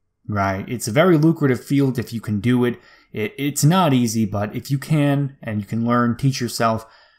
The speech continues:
you can really make a lot of money, right? Compared to any other job that you can get.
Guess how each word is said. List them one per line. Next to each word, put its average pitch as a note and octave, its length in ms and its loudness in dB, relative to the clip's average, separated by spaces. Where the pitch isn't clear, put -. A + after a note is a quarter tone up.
you C#3 180 2
can C#3 260 6
really B2+ 280 6
make A2 300 0
a A2+ 60 -4
lot G#2 380 2
of F2+ 120 -10
money, F#2 340 -6
right? F#2+ 240 -14
Compared A2 340 -2
to - 120 -12
any A2+ 200 0
other G2 480 -4
job G2 320 0
that G2 80 -4
you F#2+ 140 -4
can G#2+ 140 -6
get. G#2+ 360 -4